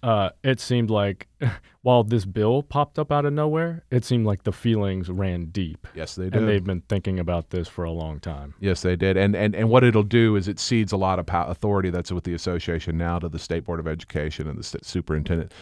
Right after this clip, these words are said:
Speaker 2: You're exactly right. Go to High School O T, Nick Stevens, uh, for W R A L. He, God bless him, came in last night, uh, when I was like,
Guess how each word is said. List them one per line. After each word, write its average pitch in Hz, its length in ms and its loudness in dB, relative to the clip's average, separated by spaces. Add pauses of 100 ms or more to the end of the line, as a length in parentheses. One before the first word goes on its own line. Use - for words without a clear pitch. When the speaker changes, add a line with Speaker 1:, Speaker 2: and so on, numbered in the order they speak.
(180)
Speaker 2:
You're 104 160 4
exactly 90 400 0
right. 82 200 0
Go 90 100 0
to 85 60 0
High 90 140 2
School 87 240 -4
O 85 120 0
T, 85 480 -2
Nick 90 200 -6
Stevens, 87 560 0 (380)
uh, 76 300 -2
for 82 160 -4
W 82 280 0
R 80 120 0
A 80 60 -2
L. 76 120 -2
He, 92 360 -2 (140)
God 92 260 2
bless 80 260 -4
him, 78 120 -6
came 95 240 0
in 87 140 0
last 85 320 -4
night, 82 320 -4 (380)
uh, 78 120 -6
when 80 160 -2
I 82 100 -2
was 80 140 -4
like, 73 160 -4